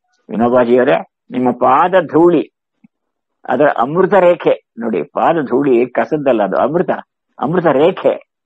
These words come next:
"ನಿಮ್ ಕಾಲು ಮನೆಯ ಮುಂದೆ ಹಾಯ್ದುದಕ್ಕೆ", ನಮ್ ಮನೆ ಮುಂದೆ ಬಂತಲ್ಲ ಅದು, "ನಿಮಗ ಅನಂತ ವಂದನಂ" ಅಂತ ಬರೆಯೋದು. ಹಾಗೆ ನನಗೆ ರಾಮಚಂದ್ರ ಹೇಳ್ಬೇಕಾದ್ರೆ ಅಷ್ಟೇನೆ, "ಸ್ವಾಮಿ ರಾಮಚಂದ್ರಯ್ಯರೇ, ನಿಮ್ಮ ಪಾದ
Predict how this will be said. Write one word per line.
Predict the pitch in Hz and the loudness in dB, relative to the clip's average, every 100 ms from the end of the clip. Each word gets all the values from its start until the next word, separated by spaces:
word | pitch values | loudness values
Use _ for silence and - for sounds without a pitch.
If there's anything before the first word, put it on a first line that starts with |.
| - | -12
"ನಿಮ್ | 120 | -8
ಕಾಲು | 117 127 135 - - _ - - - - | -2 0 0 -2 -8 _ -20 -20 -16 -6
ಮನೆಯ | 117 131 175 180 | -2 2 2 2
ಮುಂದೆ | 151 131 123 117 | 2 0 2 0
ಹಾಯ್ದುದಕ್ಕೆ", | - 127 143 127 117 104 - 107 104 - _ 110 | 0 2 2 2 0 -2 -4 -4 -4 -6 _ -8
ನಮ್ | 107 104 | -4 -2
ಮನೆ | 95 127 | 0 0
ಮುಂದೆ | 120 110 | 0 0
ಬಂತಲ್ಲ | 95 101 117 98 | -2 -2 -2 0
ಅದು, | 92 120 123 - _ _ _ _ - | 0 0 -2 -6 _ _ _ _ -12
"ನಿಮಗ | 113 117 123 | -6 -2 0
ಅನಂತ | 107 98 104 104 101 107 | 0 0 -2 -2 -2 -2
ವಂದನಂ" | 90 92 87 87 92 90 95 | -2 -4 -4 -4 -4 -6 -6
ಅಂತ | 113 113 | -4 -2
ಬರೆಯೋದು. | 98 95 90 - _ _ | -2 -4 -6 -12 _ _
ಹಾಗೆ | 113 117 | -4 -2
ನನಗೆ | 110 104 107 98 110 - - - 113 | 0 0 0 0 -2 -6 -18 -10 -2
ರಾಮಚಂದ್ರ | 107 120 147 156 147 | 0 0 0 0 2
ಹೇಳ್ಬೇಕಾದ್ರೆ | 135 127 110 113 101 101 104 | 0 0 -2 -4 -6 -4 -4
ಅಷ್ಟೇನೆ, | - 92 87 _ _ - | -6 -8 -8 _ _ -8
"ಸ್ವಾಮಿ | 101 113 143 - | -4 -4 -8 -8
ರಾಮಚಂದ್ರಯ್ಯರೇ, | 98 98 113 101 107 101 143 - _ - - - - | -4 -4 -4 -2 -2 -2 -4 -6 _ -20 -20 -16 -4
ನಿಮ್ಮ | 127 127 110 | -2 0 0
ಪಾದ | 98 110 113 | -2 -2 0